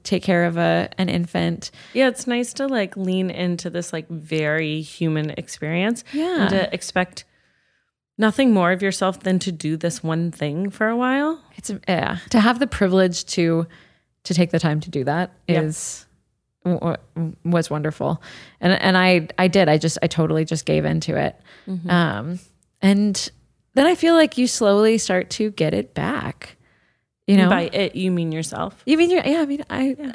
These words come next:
Speaker 1: I mean myself. And, and for sure, I, like, lost that, you
Speaker 2: Mm-hmm.
Speaker 1: know, like,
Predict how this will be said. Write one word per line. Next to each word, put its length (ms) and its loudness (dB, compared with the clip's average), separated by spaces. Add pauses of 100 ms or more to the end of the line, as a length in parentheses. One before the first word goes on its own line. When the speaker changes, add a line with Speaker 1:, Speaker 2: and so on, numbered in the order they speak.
Speaker 1:
I 60 -4
mean 160 -2
myself. 520 0 (100)
And, 240 2
and 420 2
for 140 4
sure, 280 4
I, 120 6
like, 340 2 (320)
lost 500 4
that, 400 0 (300)
you 140 4
Speaker 2:
Mm-hmm. 0 -
Speaker 1:
know, 360 6 (120)
like, 280 4